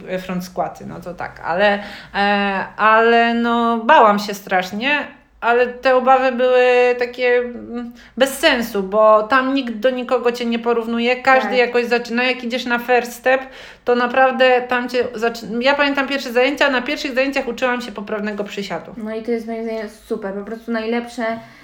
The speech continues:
Speaker 2: e, na co, e, trenerzy albo właściciele klubu mogą wpaść, żeby zrobić te zajęcia, e, intro.
Speaker 1: Tak, dokładnie. I, e, ja znam, y, n-,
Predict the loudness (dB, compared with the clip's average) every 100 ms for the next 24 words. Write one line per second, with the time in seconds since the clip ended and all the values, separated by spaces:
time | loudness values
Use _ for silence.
0 | -20 -10 -8 -6 -6 -6 -6 -4 -4 -6
1 | -8 -12 -16 -20 -20 _ _ _ _ _
2 | -8 -4 -2 -2 -2 -2 -4 -8 -10 -8
3 | -8 -6 -8 -6 -4 -4 -6 -8 -8 -8
4 | -8 -10 -8 -8 -8 -8 -10 -10 -10 -10
5 | -10 -12 -12 -12 -12 -12 -20 -20 -16 -12
6 | -10 -10 -10 -12 -12 -14 -14 -16 -16 -18
7 | -14 0 2 2 0 -2 0 0 0 -4
8 | -4 -4 -2 -4 -4 -4 -6 -8 -6 -2
9 | 0 0 -2 -2 -6 -4 -4 -6 -6 -6